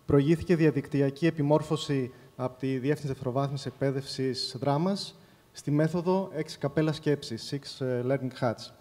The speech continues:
Ε, είναι ομαδ-, ομαδοσυνεργατική μέθοδος. Ε, έγινε από μία εφαρμογή και στις τρεις τάξεις του γυμνασίου, στα μαθήματα των φυσικών επιστημών.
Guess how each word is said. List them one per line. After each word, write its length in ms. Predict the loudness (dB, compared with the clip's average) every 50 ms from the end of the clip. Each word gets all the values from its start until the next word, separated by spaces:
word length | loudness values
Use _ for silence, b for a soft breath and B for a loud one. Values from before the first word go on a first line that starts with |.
| B B B B B B B B B B -4
Ε, 460 | 0 2 2 2 2 2 2 0 0 2
είναι 140 | 2 2 4
ομαδ-, 320 | 4 4 4 2 0 0
ομαδοσυνεργατική 1300 | 2 2 4 2 2 0 0 0 0 0 2 2 0 -2 -4 -6 -6 -2 0 2 2 2 0 -2 -4 -6 -10 -10 -6
μέθοδος. 720 | 0 2 2 2 2 0 0 2 2 2 0 -2 -6 -12 -18 -20 -20 -20 _ _ _ _ _ _ -20 B B B B B B B -14 -12 -10 -10 -12 -14 -16 -6 -2
Ε, 480 | 0 2 4 4 4 4 4 4 6 6
έγινε 220 | 6 8 8 6
από 180 | 6 6 6 8
μία 140 | 8 8
εφαρμογή 800 | 8 8 6 6 6 6 6 6 4 4 4 6 6 6 4 2
και 140 | 2 2 2
στις 160 | 2 2 2
τρεις 220 | 2 4 4 4 6
τάξεις 280 | 4 4 4 4 2
του 60 | -2 -2
γυμνασίου, 540 | 0 0 2 2 0 0 0 2 2 2
στα 100 | 2 2
μαθήματα 380 | 2 2 2 2 2 2 2 2
των 80 | 2 -2
φυσικών 600 | -2 -6 -10 -4 2 4 6 6 6 4 4 2
επιστημών. 760 | 0 -2 -2 -6 -6 -2 2 4 6 6 6 6 4 2